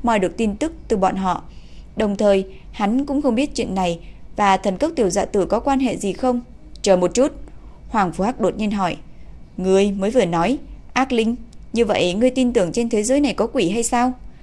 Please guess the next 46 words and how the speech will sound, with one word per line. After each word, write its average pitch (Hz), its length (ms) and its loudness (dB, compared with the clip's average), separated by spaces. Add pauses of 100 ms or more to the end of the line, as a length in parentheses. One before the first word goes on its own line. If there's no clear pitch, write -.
(340)
"Ân, 202 240 6 (260)
trên 208 160 0
cơ 202 200 2
bản 180 280 2
là 180 100 2
tin 233 240 2
tưởng." 190 260 4 (480)
Lý 220 120 4
Ung 269 200 4
cười 208 200 4
khổ, 180 320 4 (380)
"Tóm 175 180 0
lại, 196 300 2 (340)
tiến 208 200 4
vào 285 100 2
trong 202 200 -2
thạch 196 200 -2
động 185 200 0
chứ. 214 240 2 (460)
Đứng 202 200 2
ở 302 140 2
trên 202 160 0
vách 240 140 0
núi 214 160 2
nói 214 200 0
chuyện, - 220 2 (200)
ta 220 80 0
cảm 175 240 0
giác 247 240 0 (140)
không 208 180 -2
thoải 175 160 2
mái." 175 300 0 (500)
Ba 269 140 4
người 226 200 4
cũng 220 200 0
đồng 185 200 2
dạng 190 200 0
cảm 170 240 0
nhận 170 160 -2 (560)
với 208 160 2
hắn. 226 280 0 (380)
Không 220 180 2
phải 170 340 2
quỷ 180 180 2
giết 269 240 -2
chết - 180 4